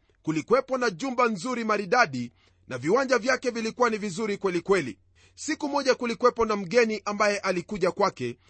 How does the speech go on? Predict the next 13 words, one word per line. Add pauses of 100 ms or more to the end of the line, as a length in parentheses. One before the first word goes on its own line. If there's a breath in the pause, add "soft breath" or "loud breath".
(160)
ili
aweze
kumtembelea
na
kumjulia
hali. (300)
Basi
yule
mtu
pamoja
na
mke
wake